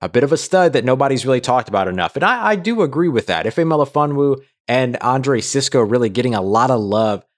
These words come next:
out of, uh, Syracuse there. Trill Williams sort of falling behind. He has some things that you definitely wanna be able to work on. His ability to be able to transition from back pedal to keeping pace with the receiver and trail technique and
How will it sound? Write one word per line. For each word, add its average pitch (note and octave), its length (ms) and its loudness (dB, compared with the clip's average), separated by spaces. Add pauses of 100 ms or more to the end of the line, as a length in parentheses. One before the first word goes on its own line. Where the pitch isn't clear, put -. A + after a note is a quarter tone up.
(140)
out G#2+ 220 0
of, G2+ 360 -2
uh, F#2 160 -2
Syracuse A2+ 760 -2
there. G#2 320 0
Trill A2+ 320 0
Williams G#2+ 460 0
sort A2 160 -2
of - 80 -6
falling G#2+ 380 -2
behind. G2+ 500 -4 (240)
He A3 60 -2
has A#3 180 0
some G3 140 0
things D#3 280 0
that B2+ 120 -4
you C#3+ 60 -2
definitely C3+ 380 0
wanna C3 160 0
be B2+ 120 0
able B2 100 4
to A#2 60 2
work A2+ 320 0
on. A2+ 140 2
His G#2+ 180 -2
ability A#2 420 2
to G#2+ 80 -2
be A2 140 0
able A2 160 0
to G#2+ 80 0
transition G#2 800 -2
from G2 240 -2
back A2 340 -2
pedal A2 400 2
to G2+ 340 -4
keeping G#2+ 380 -4
pace G#2+ 400 -4
with G#2+ 240 -2
the G#2+ 140 -2
receiver G#2+ 560 -2
and G2+ 120 0
trail A2 300 0
technique G#2+ 720 -4
and F2+ 160 -4